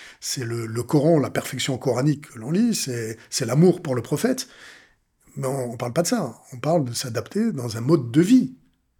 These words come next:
Et, et ça, on peut pas convaincre, euh, des Occidentaux de devenir des Arabes. On est en train de parler de spiritualité musulmane. Et il faut faire la distinction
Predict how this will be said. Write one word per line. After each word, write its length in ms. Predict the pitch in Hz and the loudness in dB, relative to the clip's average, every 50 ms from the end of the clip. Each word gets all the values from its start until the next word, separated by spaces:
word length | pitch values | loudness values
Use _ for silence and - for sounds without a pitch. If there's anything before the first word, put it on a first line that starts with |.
| _ _ _ _ _ _ _ _ _ _ | _ _ _ _ _ _ _ _ _ _
Et, 580 | - 127 123 120 120 120 120 117 120 - - - | -6 -4 -4 -2 -2 -4 -4 -6 -8 -8 -6 -4
et 60 | 131 | -2
ça, 320 | - - 175 190 214 202 - | -2 0 0 0 0 -2 -4
on 60 | - | -6
peut 120 | 113 - 120 | -8 -6 -2
pas 140 | - 151 | -2 -2
convaincre, 600 | 143 - 147 135 127 151 160 156 143 117 - - - | 0 0 -2 0 0 2 2 2 0 -2 -6 -12 -12
euh, 160 | 117 113 113 | -12 -10 -8
des 180 | 113 123 117 127 | -8 -6 -6 -6
Occidentaux 680 | 127 - - - 123 113 117 117 175 208 240 240 233 - _ _ _ _ _ _ _ | -4 -4 -6 -6 -4 -6 -4 0 0 0 0 0 -4 -10 _ _ _ _ _ _ _
de 100 | 127 123 | -6 -4
devenir 340 | 117 120 120 139 180 208 123 | -2 0 0 2 2 2 2
des 160 | 123 120 147 | 2 0 2
Arabes. 280 | 170 208 226 143 113 - - _ _ _ _ _ _ _ _ _ _ _ _ _ _ _ _ _ _ _ _ _ _ _ _ _ _ | 2 2 0 -2 -4 -12 -16 _ _ _ _ _ _ _ _ _ _ _ _ _ _ _ _ _ _ _ _ _ _ _ _ _ _
On 320 | 127 123 - - - - 143 | -20 -20 -20 -20 -12 -12 -10
est 100 | 127 131 | -8 -8
en 60 | 127 | -6
train 140 | - - 135 | -4 -4 -4
de 60 | 120 | -2
parler 360 | - 117 104 135 170 202 202 | -4 -4 0 2 2 2 2
de 160 | 165 131 120 | 0 -4 -8
spiritualité 720 | 120 - - - 143 127 127 120 - 143 135 - - 160 170 | -8 -8 -6 -6 -4 -4 -4 -2 -2 -4 -4 -2 -2 -4 -2
musulmane. 500 | 147 131 123 123 165 190 220 226 175 156 - | -2 -4 -2 0 0 2 2 0 -2 -4 -6
Et 40 | 135 | -10
il 60 | 123 | -10
faut 120 | - - | -10 -10
faire 160 | 123 - 143 127 | -10 -8 -6 -6
la 80 | 123 | -6
distinction 640 | 120 127 139 - - 135 123 117 - - 214 233 107 | -6 -4 -6 -6 -6 -6 -6 -6 -4 -4 -4 -4 -6